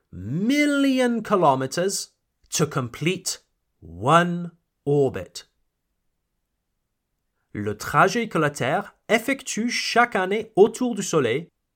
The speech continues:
fait neuf cent quarante millions de kilomètres de long. The time it takes for the Earth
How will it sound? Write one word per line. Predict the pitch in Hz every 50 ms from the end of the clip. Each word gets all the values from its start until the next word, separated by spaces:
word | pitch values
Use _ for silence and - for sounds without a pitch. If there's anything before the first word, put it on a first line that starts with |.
| _ _ _ _
fait | - - - - 113 110
neuf | 110 107 120 156 220 240 233
cent | - - - 233 226 220
quarante | - - 180 180 175 185 180 175 123
millions | 117 123 135 156 190 226 226 220 220 214 208
de | 175 156
kilomètres | 151 - - 208 196 170 160 160 160 156 -
de | 143
long. | 135 123 107 98 98 - _ _ _ _ _ _ _ _ _ _ _ _ _ _ _ _ _ _ _ _ _ _ _ _ _ _ _ _ _ _ -
The | - 98 95 107 107
time | - - - - - 127 139 160 190 214 220 214 - -
it | 180 190 185 -
takes | - - 117 110 156 165 165 - - - - - _
for | - - - - 151 170 202
the | 214 269 226 - -
Earth | 151 135 139 175 208 208 - - -